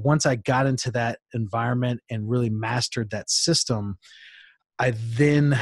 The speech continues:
was focused on what was possible. Like, I knew that I could, could do well, but I wanted to see how much I could exploit this system and how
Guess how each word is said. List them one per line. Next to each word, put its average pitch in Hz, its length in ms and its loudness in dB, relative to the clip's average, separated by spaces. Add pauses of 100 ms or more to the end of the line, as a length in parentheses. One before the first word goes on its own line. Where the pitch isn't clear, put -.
(360)
was 127 200 0
focused 131 480 0
on 117 220 0
what 120 160 0
was 104 140 -6
possible. - 880 -6
Like, 104 200 -6 (580)
I 156 140 4
knew 170 180 8
that 143 140 4
I 131 120 4
could, 113 360 -2 (320)
could 104 280 -4
do 131 220 4
well, 113 560 0 (100)
but 123 120 2
I 120 40 4
wanted 135 340 4
to 113 100 0
see - 480 0
how 139 380 0
much 131 340 2
I 113 100 -6
could 113 160 -6
exploit 123 540 0
this - 160 -4
system 113 400 -2
and 101 80 -6
how 127 480 0